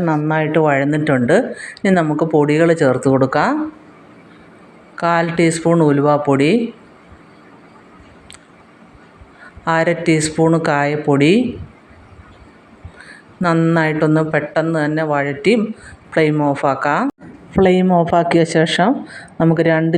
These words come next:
ടീസ്പൂൺ കാശ്മീരി മുളക് പൊടിയാണ് ഇട്ട് കൊടുക്കുന്നത്.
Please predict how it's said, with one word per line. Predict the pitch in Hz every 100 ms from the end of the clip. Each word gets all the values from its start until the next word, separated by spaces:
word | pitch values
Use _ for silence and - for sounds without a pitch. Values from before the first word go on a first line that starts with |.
| 165
ടീസ്പൂൺ | 156 156 - 165 165 220 226 - - _ - -
കാശ്മീരി | 175 165 165 170 170 175
മുളക് | 175 175
പൊടിയാണ് | 175 160 143 143
ഇട്ട് | 139
കൊടുക്കുന്നത്. | 147 143 147 147 156